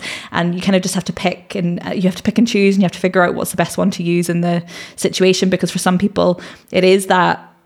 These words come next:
there's something wrong, get to the end point, um, you need to find the answer. And for other people, it's about accepting that maybe there isn't an answer and trying to work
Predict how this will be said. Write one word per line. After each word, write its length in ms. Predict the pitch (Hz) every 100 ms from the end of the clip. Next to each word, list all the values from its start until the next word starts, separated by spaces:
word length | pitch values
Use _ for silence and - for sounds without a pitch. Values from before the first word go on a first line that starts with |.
| _ 185
there's 200 | 180 170
something 260 | 180 180
wrong, 320 | 175 175 175 175
get 200 | - -
to 80 | -
the 100 | 175
end 160 | 175
point, 400 | - 180 170 170 - _
um, 200 | 190 180
you 80 | 175
need 240 | 175 170 170
to 120 | 180
find 240 | - 175
the 60 | 175
answer. 400 | 175 - - 180
And 120 | 175
for 100 | -
other 140 | 180 180
people, 480 | 180 170 170 170 - - -
it's 340 | - 175 - -
about 200 | 175 170
accepting 480 | 165 - - 180 170
that 80 |
maybe 160 | 170 170
there 120 | 175
isn't 200 | 170 180
an 80 | 175
answer 360 | 170 - - 175
and 120 | 170
trying 160 | 175
to 80 | 175
work 200 | 175 175